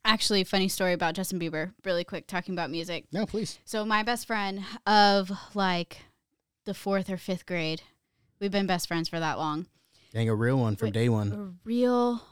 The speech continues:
Speaker 1: one. Shout out to her if she listens to this. I don't even know if she knows I have a podcast. Anyway,
Speaker 2: <laughs>
Speaker 1: I'll send her this. Um, so I, uh, I, she came up here for U T S A.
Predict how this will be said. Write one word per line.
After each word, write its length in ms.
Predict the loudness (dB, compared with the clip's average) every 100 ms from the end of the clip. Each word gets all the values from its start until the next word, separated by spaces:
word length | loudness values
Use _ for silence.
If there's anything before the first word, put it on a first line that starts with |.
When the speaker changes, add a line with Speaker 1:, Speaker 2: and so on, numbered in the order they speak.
| _
Speaker 1:
one. 440 | -6 -2 0 -2 -4
Shout 300 | -6 -4 -2
out 120 | -4 -8
to 100 | -10
her 440 | -6 -4 -4 -8 -10
if 120 | -8 -6
she 140 | -4
listens 380 | -6 -6 -10 -8
to 80 | -8
this. 200 | -8 -8
I 60 | -4
don't 140 | 0
even 160 | 0 0
know 160 | -2 -6
if 100 | -8
she 480 | -12 -12 -12 -14 -18 _ _
knows 240 | -18 -16 -12
I 80 | -12
have 120 | -12
a 40 |
podcast. 520 | -14 -18 -16 -2 -2 4
Anyway, 300 | 4 6 4 4 2 0 -4 -4
Speaker 2:
<laughs> 60 |
Speaker 1:
I'll 140 | -4 -2
send 220 | -4 -4
her 100 | -6
this. 220 | -8 -10 -4
Um, 520 | 2 2 4 0 -2 -12 _ _ -14
so 360 | 0 2 2 -2
I, 640 | -4 0 0 0 -2 -4 -6 -6
uh, 320 | -4 -4 -6 -6 -2
I, 220 | 0 -2 -6 -20 -20 _ _ _ _ _ _ _ _ _ _
she 240 | -6 -2 0
came 240 | 2 2
up 120 | 2
here 540 | 0 0 2 2 0 -4 _ _ _ _ _ _
for 80 | -2
U 160 | 0 0
T 160 | -2
S 180 | -2 -2
A. 260 | -2 -4